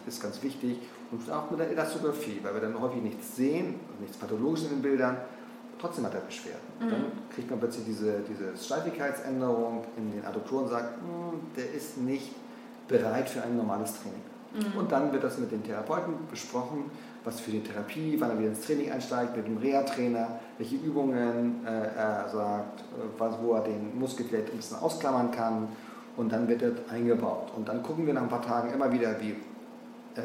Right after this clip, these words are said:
Speaker 1: wie funktioniert es, wie fühlt sich der Spieler, können wir es auch nachvollziehen, dass es besser wird. Und dann wird er auch mal freigegeben.
Speaker 2: Mhm.
Speaker 1: Spritzen tun wir, äh, nur bei diesen Verhärtungen
Speaker 2: Ja.
Speaker 1: wenig.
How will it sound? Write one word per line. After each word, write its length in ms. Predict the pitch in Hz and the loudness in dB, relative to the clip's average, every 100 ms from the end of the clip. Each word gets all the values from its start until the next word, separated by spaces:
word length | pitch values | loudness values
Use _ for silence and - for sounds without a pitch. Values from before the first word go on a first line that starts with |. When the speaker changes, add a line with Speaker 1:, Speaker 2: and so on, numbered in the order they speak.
| 104 | -4
Speaker 1:
wie 60 | 104 | -4
funktioniert 480 | 120 - 117 180 185 | -6 -2 2 2 4
es, 280 | 165 160 - | 2 0 -2
wie 140 | 113 113 | -2 -2
fühlt 200 | 147 147 | -2 -4
sich 120 | 160 | -2
der 120 | 147 | -2
Spieler, 580 | - 139 123 226 117 - - - - | 0 2 4 4 2 -2 -10 -14 -4
können 160 | 123 120 | 2 4
wir 80 | |
es 200 | 113 - - - 117 | 4 2 -6 -8 -6
auch 320 | 104 - 120 | -4 -6 0
nachvollziehen, 500 | 139 - 170 - 139 | 0 2 2 2 0
dass 140 | 131 | -2
es 60 | - | -2
besser 320 | 127 127 117 | 0 2 4
wird. 300 | 117 107 - - - - - - - - | 6 6 2 -4 -10 -14 -14 -16 -16 -6
Und 120 | 147 | -4
dann 80 | 120 | -2
wird 100 | 104 | -2
er 60 | 113 | -2
auch 40 | |
mal 80 | 120 | -2
freigegeben. 1000 | 107 87 85 82 - - - - - 220 | -4 -6 -8 -8 -12 -16 -16 -16 -6 0
Speaker 2:
Mhm. 40 | 214 | 2
Speaker 1:
Spritzen 400 | - 156 156 - | 4 4 4 0
tun 180 | 143 131 | 2 4
wir, 380 | 123 113 - - - - - | 6 4 2 -4 -10 -14 -2
äh, 680 | 110 107 107 110 - - 127 | 0 2 2 0 -2 -4 -2
nur 120 | 123 | 2
bei 100 | 113 | 4
diesen 220 | 110 113 | 2 0
Verhärtungen 460 | - 101 110 107 104 - | -4 -4 -4 -4 -8 -6
Speaker 2:
Ja. 60 | 196 | -2
Speaker 1:
wenig. 360 | 190 - 175 | 0 2 0